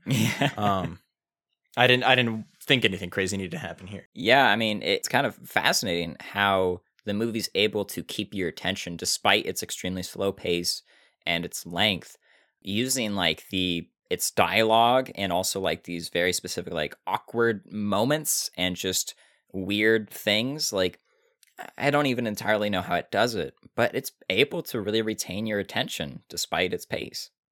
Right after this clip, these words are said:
Speaker 2: That puts me on another topic of I really love how the whole movie is very, this weird kind of awkward suspense of just, like, what in the world is going on here? Why is everyone so weird?
Speaker 1: Yeah.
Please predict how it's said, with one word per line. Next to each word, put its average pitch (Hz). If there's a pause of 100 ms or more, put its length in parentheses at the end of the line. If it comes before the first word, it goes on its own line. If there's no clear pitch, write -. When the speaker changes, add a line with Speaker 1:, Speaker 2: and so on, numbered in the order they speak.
(100)
Speaker 2:
That 117
puts 139
me 147
on 123
another 131
topic 90
of 98
I 104
really 120
love 110 (320)
how 101
the 127
whole 170
movie 139
is 107
very, 110
this 107
weird 113
kind 101
of 92
awkward 82
suspense -
of 95
just, -
like, 90 (240)
what 120
in 113
the 104
world 104
is 98
going 110
on 95
here? 95 (520)
Why 98
is 101
everyone 101
so 107
weird? 92
Speaker 1:
Yeah. 104